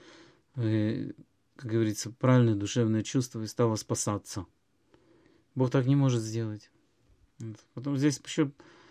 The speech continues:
от непонимания вообще, что такое спасение у людей. Потому что спасение — это есть то, когда человек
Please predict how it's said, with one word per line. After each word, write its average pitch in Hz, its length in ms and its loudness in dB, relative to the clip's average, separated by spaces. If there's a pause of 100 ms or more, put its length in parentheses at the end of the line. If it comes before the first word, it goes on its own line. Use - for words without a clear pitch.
(260)
от 123 160 -4
непонимания 151 600 4
вообще, 139 260 -2
что 131 180 -6
такое 113 300 -4
спасение 107 540 -6
у 104 60 -6
людей. 104 320 -8
Потому 113 200 -12
что 127 160 -10
спасение — 165 520 0
это 135 120 -4
есть 131 140 -2
то, 156 100 -2
когда 135 300 -2
человек 131 460 -2